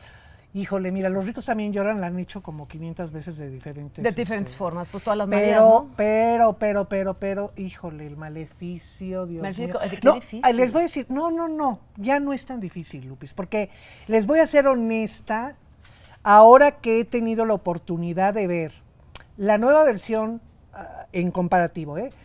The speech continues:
Speaker 1: La nueva versión de Cuna de Lobos y la versión anterior de Cuna de Lobos, que era, ¡guau! Todo el mundo la defendía como, ¡guau! No la toquen, el clásico, el pu-. El otro día escuché, oh,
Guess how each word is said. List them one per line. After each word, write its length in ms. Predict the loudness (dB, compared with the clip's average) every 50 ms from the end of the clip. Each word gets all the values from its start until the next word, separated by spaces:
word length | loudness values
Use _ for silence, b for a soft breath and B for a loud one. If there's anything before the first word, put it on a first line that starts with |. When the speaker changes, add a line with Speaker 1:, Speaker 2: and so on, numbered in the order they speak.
| b b b
Speaker 1:
La 160 | -2 -2 0
nueva 220 | 0 2 2 2 2
versión 340 | 0 0 -2 -4 -4 -4 -4
de 80 | -6 -6
Cuna 240 | -6 -6 -6 -4
de 80 | -6 -6
Lobos 460 | -6 -6 -6 -6 -8 -10 -10 -16 -20 -12
y 80 | -10 -6
la 100 | -6 -4
versión 480 | -6 -6 -8 -8 -8 -8 -8 -8 -8 -10 -12
anterior 440 | -12 -12 -10 -10 -10 -8 -8 -8 -8
de 60 | -8
Cuna 180 | -10 -8 -8 -6
de 80 | -6 -2
Lobos, 300 | -2 -2 -4 -4 -8 -8
que 160 | -6 -4 -2
era, 240 | 0 0 -2 -2 -4 b b b b b b -2
¡guau! 540 | 4 8 12 12 12 12 12 10 6 4 0 b b b b 4
Todo 140 | 4 4
el 100 | 4 4
mundo 260 | 2 0 4 6 6 6
la 120 | 6 6
defendía 440 | 2 0 -2 -4 -2 0 0 0 0
como, 280 | 0 -2 0 0 -2 -2
¡guau! 560 | -2 0 6 8 8 10 12 10 10 8 8
No 240 | 0 2 4 4 6
la 200 | 6 6 4 4
toquen, 580 | 2 0 4 6 6 6 6 0 -2 -4 -4 -4
el 180 | -6 -6 -8
clásico, 760 | -6 0 2 4 4 4 2 -2 -4 -12 -6 2 4 4 6 6
el 260 | 4 2 0 -2 -2
pu-. 240 | 0 0 0 0 b b b b b b b b b b b b b b -4
El 240 | 0 2 2 6 6
otro 320 | 6 6 6 6 4 4 4
día 180 | 4 0 -2
escuché, 680 | -4 -4 -6 -10 -8 -8 -8 -6 -6 -6 -6 -6 -6 -2
oh, 380 | 4 6 6 6 6 2 -2